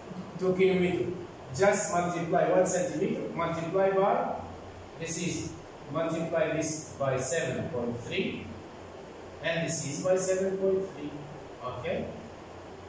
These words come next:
It will be seven, it will be seven point three centimeter equal seven point three multiplied by, by two gives fourteen point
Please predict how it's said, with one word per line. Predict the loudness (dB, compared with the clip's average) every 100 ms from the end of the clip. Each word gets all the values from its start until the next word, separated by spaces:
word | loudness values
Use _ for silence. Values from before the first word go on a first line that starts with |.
| -16 -16 -16 -16 -16 -10 -4
It | -2 0
will | 0 2
be | 2 2 -2 -6 -6
seven, | 2 4 4 2 -2 -6 -10 -14 -16 -16 -16 -16 -14 -10
it | -6
will | -4 0
be | 0
seven | 2 4 4 2 -2 -6 -10 -4
point | -2 0 -2
three | -2
centimeter | -2 -2 -2 0 2 2 2 -2 -8 -12 -14 0
equal | 2 2 6 6 6 4 0 -6 -10 -14 -16 -14
seven | -2 2 4 4 4
point | 4 2 2
three | 2 2
multiplied | 2 2 0 0 2 4
by, | 4 2 0 -6 -10 -16 -16 -16 -16 -16 -16 -16 -8 0
by | 2 2
two | 0 2
gives | 2 2 2 -2
fourteen | -2 -2 -4 -4 0 0 -2 -4 -6 -10 -12 -14 -12 -4
point | 0 0 0 -2